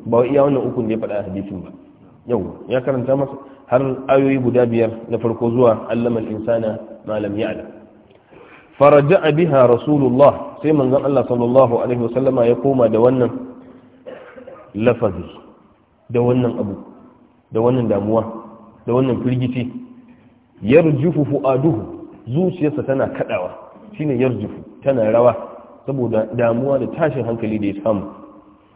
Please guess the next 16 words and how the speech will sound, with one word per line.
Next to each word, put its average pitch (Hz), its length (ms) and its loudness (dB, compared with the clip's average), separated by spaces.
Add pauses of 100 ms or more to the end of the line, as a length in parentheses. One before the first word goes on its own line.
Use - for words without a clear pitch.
(100)
Domin 147 260 2
irin 196 200 0
wannan 160 200 0
abun, 135 220 -4 (460)
abu 120 180 -2
ne 143 120 0
da 123 80 -2
bai 113 100 0 (100)
taba - 240 0
samun 127 320 0
sa - 80 -10
ba, 87 120 -10 (600)
bai 139 160 6
kuma 190 280 2
taba 196 260 0
jin 180 420 0